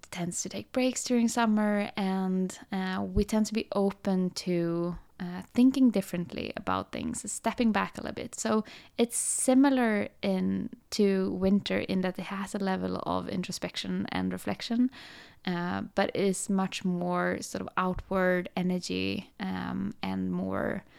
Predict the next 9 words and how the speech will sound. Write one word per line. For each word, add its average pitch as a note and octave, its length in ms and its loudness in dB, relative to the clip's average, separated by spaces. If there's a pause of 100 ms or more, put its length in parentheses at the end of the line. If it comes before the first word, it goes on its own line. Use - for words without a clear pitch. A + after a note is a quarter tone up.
(320)
um, F3+ 460 -8 (340)
hmm, G#3 260 2 (300)
it's, - 480 -4
it's A3+ 140 0
not A3+ 160 4
as A#3+ 120 0
slow A3 680 0 (760)
as A3+ 220 2
winter. B3 540 2